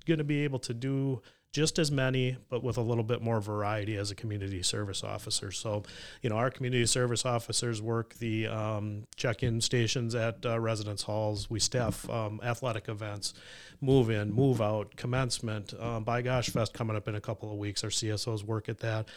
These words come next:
If they, uh, choose to accept some, uh, promotional opportunities, they'll then work as, uh, foot patrol officers, uh, parking enforcement,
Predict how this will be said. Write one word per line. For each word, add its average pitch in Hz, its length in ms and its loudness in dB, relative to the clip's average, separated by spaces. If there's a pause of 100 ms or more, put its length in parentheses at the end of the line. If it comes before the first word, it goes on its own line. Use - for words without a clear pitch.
(320)
If 131 220 -2
they, 120 240 4
uh, 120 200 6
choose 131 360 2
to 123 240 4
accept 120 400 2
some, 123 260 0
uh, 117 140 2
promotional 143 480 0
opportunities, 160 720 2
they'll 120 180 2
then 117 240 0
work 120 240 -2
as, 117 420 0 (120)
uh, 117 140 -6
foot - 200 4
patrol 107 380 -2
officers, 107 680 -4
uh, 107 280 -4
parking 127 400 -4
enforcement, 110 720 -4